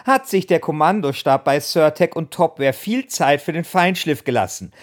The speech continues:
Jetzt erweist sich der Kleinstadt Arulco als wahres Paradies für P-C-Söldner.“ Ähm, abgesehen davon, dass das ein sehr guter Teaser ist, natürlich hier wieder Reizthese Rampe,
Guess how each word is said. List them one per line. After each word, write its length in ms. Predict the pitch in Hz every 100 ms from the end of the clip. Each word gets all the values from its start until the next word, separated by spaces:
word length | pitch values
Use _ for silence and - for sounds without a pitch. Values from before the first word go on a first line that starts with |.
| - _
Jetzt 400 | 156 254 - -
erweist 420 | 160 147 165 185
sich 160 | 156 -
der 140 | 123
Kleinstadt 600 | - 139 156 175 170 -
Arulco 480 | 151 147 180 196 214
als 400 | - 135 - 117
wahres 400 | 143 165 175 196
Paradies 560 | - 151 123 113 135 -
für 100 | 147
P-C-Söldner.“ 1200 | - 170 - 180 - - - 123 107 104 95 - _ - - - - - -
Ähm, 220 | 165 165
abgesehen 440 | 247 - 262 233 214
davon, 340 | 202 226 208
dass 180 | 185 -
das 180 | 185 180
ein 100 | 160
sehr 220 | 165 185
guter 280 | 180 170 147
Teaser 320 | 180 226 233
ist, 220 | 226 -
natürlich 340 | 220 - 226 -
hier 140 | 170
wieder 240 | 156 151
Reizthese 500 | 143 151 - 156 135
Rampe, 440 | 131 165 196 151